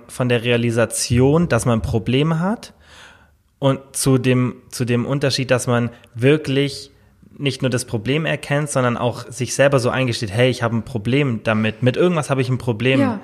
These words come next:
Speaker 1: Und
Speaker 2: es
Speaker 1: das
Speaker 2: ist
Speaker 1: war ja dann
Speaker 2: irgend-
Speaker 1: bei dir so der ausschlaggebende
Speaker 2: Ganz
Speaker 1: Faktor.
Speaker 2: genau, es ist völlig egal. Also jetzt wahrscheinlich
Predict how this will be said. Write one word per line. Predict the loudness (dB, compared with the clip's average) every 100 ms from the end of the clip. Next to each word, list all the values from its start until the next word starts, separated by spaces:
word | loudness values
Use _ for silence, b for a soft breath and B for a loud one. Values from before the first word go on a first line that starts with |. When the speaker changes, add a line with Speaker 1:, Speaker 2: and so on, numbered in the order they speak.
| B
Speaker 1:
Und | -2
Speaker 2:
es | 0
Speaker 1:
das | 0
Speaker 2:
ist | 4
Speaker 1:
war | 4
ja |
dann | 6 6
Speaker 2:
irgend- |
Speaker 1:
bei | 4
dir | 4 2
so | 2 0 -2
der | -2
ausschlaggebende | -2 -4 -2 0
Speaker 2:
Ganz | 0
Speaker 1:
Faktor. | 2 2
Speaker 2:
genau, | 2 0
es | -2
ist | -6 -10 -16 -8
völlig | 0 2 2 0
egal. | -4 -2 -2 -2 -4 B B B -6
Also | 0 0 0 -4 -12 -4
jetzt | -2 0 -2
wahrscheinlich | -2 0 0 -2